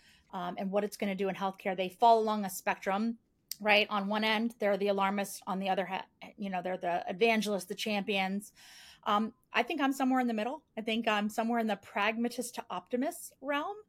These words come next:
Um, and that is because I think you would have to be sort of under a rock to not see what artificial intelligence is already doing,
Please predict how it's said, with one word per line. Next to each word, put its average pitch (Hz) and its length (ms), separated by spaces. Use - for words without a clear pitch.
Um, 226 500
and 240 120
that 247 140
is 302 140
because 233 640
I 208 100
think 233 440
you 214 180
would 196 100
have 214 300
to 220 100
be 196 420
sort 202 200
of 190 100
under 202 220
a 175 60
rock 190 440
to 240 100
not 233 260
see 247 280
what 208 200
artificial 208 440
intelligence 190 500
is 190 220
already 208 340
doing, 180 460